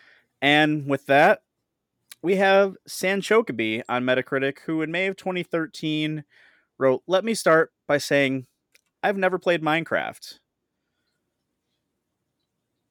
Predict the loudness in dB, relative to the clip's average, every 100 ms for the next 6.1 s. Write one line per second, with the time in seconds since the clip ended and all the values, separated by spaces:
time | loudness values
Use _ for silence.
0 | _ _ _ _ _ -20 -20 -18 -18 -18
1 | -20 -18 -16 -14 -16 -20 _ _ -12 -12
2 | -18 -18 -20 -20 _ _ _ _ _ _
3 | _ _ _ _ _ _ _ _ _ _
4 | _ _ _ _ _ _ _ _ _ _
5 | _ _ _ _ -2 4 4 4 0 -4